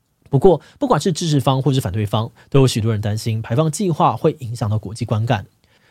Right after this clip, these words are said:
日本共同社的民调就显示，有高达八十七点四percent的人认为这个计划会让日本的国际形象受损。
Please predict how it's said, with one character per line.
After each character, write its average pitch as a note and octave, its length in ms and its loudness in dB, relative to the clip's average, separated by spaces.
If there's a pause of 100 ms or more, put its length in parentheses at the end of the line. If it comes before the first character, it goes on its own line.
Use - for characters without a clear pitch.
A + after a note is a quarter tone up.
(100)
日 C#4+ 80 4
本 B3+ 160 4
共 B3 120 2
同 E3 160 -2
社 G3+ 160 4
的 D#3+ 60 0
民 B2 220 -2
调 D3+ 180 2
就 C#3+ 140 -2
显 G2+ 200 -6
示， C#3 200 -2
有 A#2+ 160 -2
高 C#3 120 2
达 A#2 160 2
八 B2+ 200 2
十 A#2+ 80 -2
七 - 200 -2
点 A2 160 -2
四 F3+ 200 -4
percent C#3+ 260 0
的 A#2 80 0
人 A2 100 0
认 E3 180 2
为 G2+ 140 -4
这 F#3+ 140 -4
个 E3 80 0
计 F#3+ 180 -6
划 D3 220 0
会 B2 220 0
让 A#2+ 260 -2
日 F#3+ 140 2
本 G2+ 240 -2
的 G2 120 -2
国 G2+ 240 0
际 D#3 160 0
形 G2+ 200 -2
象 G2+ 180 0
受 A2+ 160 -4
损。 - 240 -10